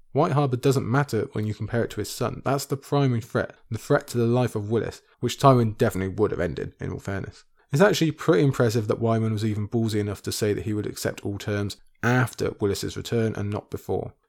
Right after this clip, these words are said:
Who knows what would have happened otherwise? Luckily, fate intervened right there and then, with Tywin dying and the matter being picked up by the Freys. They come along, cunning and ambitious as ever, drop off Wendell's bones, propose a marriage between them,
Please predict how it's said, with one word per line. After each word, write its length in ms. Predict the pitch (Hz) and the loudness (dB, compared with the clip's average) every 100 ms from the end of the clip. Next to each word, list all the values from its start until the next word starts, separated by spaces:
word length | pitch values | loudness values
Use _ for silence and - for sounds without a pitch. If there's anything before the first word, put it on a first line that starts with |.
| - | 2
Who 120 | 156 | 6
knows 280 | 151 143 117 | 8 6 6
what 120 | 104 | 2
would 120 | 107 | 0
have 80 | - | -2
happened 260 | 104 90 107 | -4 -4 -4
otherwise? 480 | 98 92 - 131 - - - | -4 -8 -8 -12 -16 -20 -4
Luckily, 400 | 170 175 170 160 | 2 4 4 0
fate 380 | - - 180 170 | -2 0 2 4
intervened 500 | 135 117 117 123 117 - | 2 0 0 0 0 2
right 220 | 143 143 | 2 4
there 180 | 107 101 | 0 0
and 140 | 104 | -2
then, 180 | 110 104 | -2 -4
with 120 | 101 | -8
Tywin 380 | - 135 143 117 | -2 2 4 4
dying 340 | 110 110 110 104 - | 2 0 -2 -4 -10
and 100 | 98 | -6
the 40 | 107 | -2
matter 260 | 120 123 | 0 -2
being 220 | 113 107 104 | -2 -2 -2
picked 220 | 110 - | -4 -4
up 140 | 92 | -4
by 100 | 131 | -2
the 80 | 139 | -2
Freys. 480 | - 160 104 - 107 - _ - | 0 0 0 -4 -12 -18 _ 2
They 160 | 160 180 | 4 4
come 180 | 127 | 4
along, 380 | 117 131 131 127 - | 2 4 2 0 -6
cunning 300 | - 175 165 | -4 -2 -2
and 120 | - 101 | -4 -6
ambitious 420 | 101 117 107 101 | -4 -4 -6 -4
as 100 | 110 | 0
ever, 300 | 127 127 - _ _ - | 2 2 -2 _ _ 2
drop 200 | 208 123 | 4 4
off 180 | - | 2
Wendell's 360 | 160 170 117 104 | 2 2 0 -2
bones, 420 | 107 107 107 107 - _ - | -2 -2 -2 -6 -10 _ -10
propose 360 | 139 185 190 123 | 0 4 6 4
a 20 | |
marriage 340 | 127 135 123 | 4 2 0
between 340 | - 139 135 131 | -4 0 2 2
them, 200 | 127 | 0